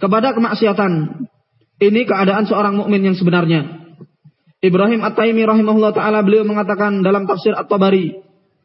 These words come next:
"Faman ya'man, faman ya'manil bala ba'da Ibrahim?" Maka siapa lagi yang merasa aman dari bencana kesyirikan ini setelah Nabi Ibrahim?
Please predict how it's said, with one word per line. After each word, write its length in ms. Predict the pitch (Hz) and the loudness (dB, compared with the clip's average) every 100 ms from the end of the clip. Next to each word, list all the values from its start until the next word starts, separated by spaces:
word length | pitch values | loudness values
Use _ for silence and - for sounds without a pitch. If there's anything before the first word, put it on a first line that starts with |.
| _ _ _ _ _ | _ _ _ _ _
"Faman 480 | - 226 240 233 208 | -2 0 0 0 0
ya'man, 720 | 208 226 226 214 196 175 - - | 0 0 0 0 -2 -4 -8 -4
faman 240 | 220 233 220 | -2 0 0
ya'manil 480 | 233 220 214 214 | 0 0 2 2
bala 560 | 196 208 214 185 - - | 2 2 0 -4 -10 -2
ba'da 320 | 170 214 196 | 0 0 0
Ibrahim?" 840 | 196 180 175 190 175 147 - - - _ _ _ _ _ 170 | 0 2 4 4 2 -2 -8 -14 -20 _ _ _ _ _ -2
Maka 320 | 208 247 247 | 0 -2 0
siapa 240 | 254 214 | -2 0
lagi 400 | 240 240 226 196 180 180 - _ _ _ _ _ | 0 2 0 0 -2 -10 -20 _ _ _ _ _
yang 400 | 139 180 233 226 | 2 2 2 0
merasa 240 | 220 214 226 | 0 0 0
aman 720 | 240 226 202 156 - - - _ _ _ _ 139 | 2 2 2 -2 -6 -12 -20 _ _ _ _ -2
dari 560 | 180 214 214 196 - - | 0 2 0 -2 -4 0
bencana 800 | 170 190 214 214 202 160 - - - | 0 2 2 2 0 -4 -10 -12 -4
kesyirikan 480 | 196 220 214 208 214 | 0 2 2 0 0
ini 240 | 202 180 | 2 0
setelah 320 | 175 196 196 | 0 0 2
Nabi 160 | 180 180 | 2 2
Ibrahim? 720 | 165 170 180 156 135 - - | 2 4 2 2 -4 -10 -20